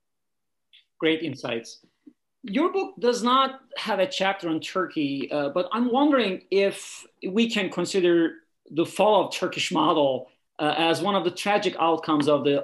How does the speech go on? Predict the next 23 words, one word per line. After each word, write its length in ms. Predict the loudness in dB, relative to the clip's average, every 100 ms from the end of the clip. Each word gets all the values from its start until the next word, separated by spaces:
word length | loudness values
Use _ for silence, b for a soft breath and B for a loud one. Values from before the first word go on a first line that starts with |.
| 2
Arab 220 | 2 0
Spring 380 | -4 -2 0 2 0
as 60 | 0 0
well, 420 | 2 0 -2 -12 _ _ _ -8
uh, 80 | -4 0
or 60 | 2
Arab 280 | 4 2 2
Winter. 440 | 0 0 -4 -6 B B _
Uh, 100 | -6 -2
dramatically, 960 | 0 2 4 4 4 4 6 6 2 -4
Erdogan 680 | 0 2 2 4 4 2 -2
has 480 | -6 -4 0 0 -2 -6
effectively 680 | -4 0 0 2 0 2 4
undone, 640 | 6 6 6 4 2 -2 -4 -14 -14
uh, 40 | -12 -8 -2
an 80 | 4
earlier 340 | 6 6 6
Erdogan, 600 | 6 4 2 0 -2 -6 -12 _ _ -4
who 220 | 2 4
initially 680 | 4 4 4 4 4 4 4
collaborated 600 | 2 2 4 4 4 2 0
with 140 | 2
liberals, 520 | 6 8 6 4 0